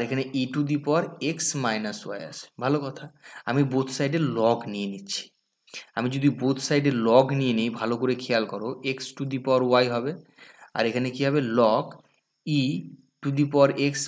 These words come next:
minus y। তাহলে কি ইনডেক্সগুলো চলে আসছে, তাহলে এখানে কি হবে? y log x, তাই না? আর এখানে কি হবে? x minus y,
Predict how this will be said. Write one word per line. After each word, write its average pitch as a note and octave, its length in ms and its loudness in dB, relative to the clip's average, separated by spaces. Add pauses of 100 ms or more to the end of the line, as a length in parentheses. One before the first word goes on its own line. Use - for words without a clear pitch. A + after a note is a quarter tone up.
(120)
minus C3 380 -4 (240)
y। - 20 -10 (420)
তাহলে C#3 240 4
কি C3 60 0 (200)
ইনডেক্সগুলো C#3+ 640 2 (140)
চলে C#3+ 200 2 (100)
আসছে, - 280 -4 (340)
তাহলে A#2+ 220 -2
এখানে C3 240 -2
কি C3 120 -4
হবে? G#2 140 0 (420)
y - 20 2 (720)
log A2 200 8 (180)
x, D#3+ 40 -12 (1120)
তাই C3+ 180 2
না? D#3 60 6 (440)
আর A2+ 140 2
এখানে C#3+ 260 2
কি C#3+ 120 2
হবে? G#2 160 -4 (640)
x - 20 -10 (460)
minus A#2+ 500 0 (360)
y, C3+ 40 2